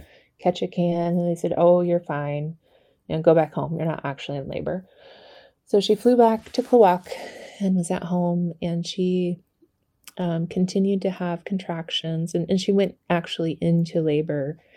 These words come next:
And back then, I don't think she had a phone or anything, but she walked two miles in labor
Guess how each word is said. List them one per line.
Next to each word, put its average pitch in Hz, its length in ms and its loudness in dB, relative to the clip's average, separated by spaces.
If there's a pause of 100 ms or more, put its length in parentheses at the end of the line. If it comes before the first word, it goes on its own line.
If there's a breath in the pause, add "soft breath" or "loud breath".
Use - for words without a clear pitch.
(340 soft breath)
And 165 280 0
back 175 280 -2
then, 190 280 6
I - 60 2
don't 214 160 2
think 294 160 -2
she - 140 0
had 247 100 6
a 185 60 4
phone 180 460 0
or 151 100 -2
anything, 160 640 0
but - 120 -4
she - 200 2
walked 185 680 -2
two 220 220 -2
miles 165 540 -2
in 165 240 -2
labor 156 560 -4